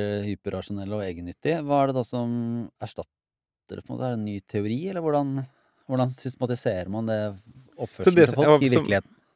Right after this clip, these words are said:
Speaker 2: som har vært en fantastisk utvikling i samfunnsforskning generelt, er jo at du i mindre grad holder i siloene mellom økonomifaget, psykologifaget, sosiologifaget, <laughs> eh, statsvitenskap.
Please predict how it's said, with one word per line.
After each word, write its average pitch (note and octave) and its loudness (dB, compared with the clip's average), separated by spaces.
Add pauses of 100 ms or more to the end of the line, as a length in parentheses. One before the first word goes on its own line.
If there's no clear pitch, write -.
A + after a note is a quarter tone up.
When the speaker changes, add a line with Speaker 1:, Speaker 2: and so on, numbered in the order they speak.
(140)
Speaker 2:
som C#3+ 0
har C3+ 6
vært A2+ 4
en - -4
fantastisk - -6
utvikling G#2 -4 (100)
i F#2+ -2 (500)
samfunnsforskning - -8
generelt, G#2 -4 (720)
er G2 2
jo A#2 6
at - 0
du B2 0 (260)
i A#2 0
mindre F#2+ 2
grad F#2+ 2
holder G2+ 0
i F#2 -12
siloene F#2 -4
mellom F2+ -4 (240)
økonomifaget, F#2+ -2
psykologifaget, F#2 -2
sosiologifaget, G#2 2 (460)
<laughs> - -20
eh, A2 8
statsvitenskap. G2+ 0